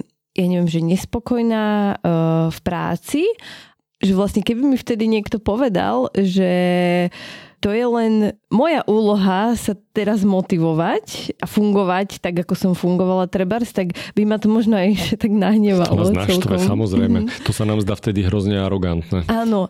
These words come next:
Speaker 1: a že ako je to moja úloha, keď vlastne sú tam trebárs zlé podmienky,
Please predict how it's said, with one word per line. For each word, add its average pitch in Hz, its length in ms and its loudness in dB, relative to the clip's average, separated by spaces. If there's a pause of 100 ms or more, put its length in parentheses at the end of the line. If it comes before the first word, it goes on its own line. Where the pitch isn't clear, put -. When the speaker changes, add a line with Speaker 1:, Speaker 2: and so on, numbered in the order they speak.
Speaker 1:
a 202 80 0
že 202 320 0
ako 285 320 -2
je 311 160 2
to 294 80 -2
moja 294 320 0
úloha, 240 320 2
keď 196 160 -2
vlastne 190 800 0
sú - 240 -10
tam 185 160 -6
trebárs 185 480 -4
zlé 254 240 0
podmienky, 208 960 0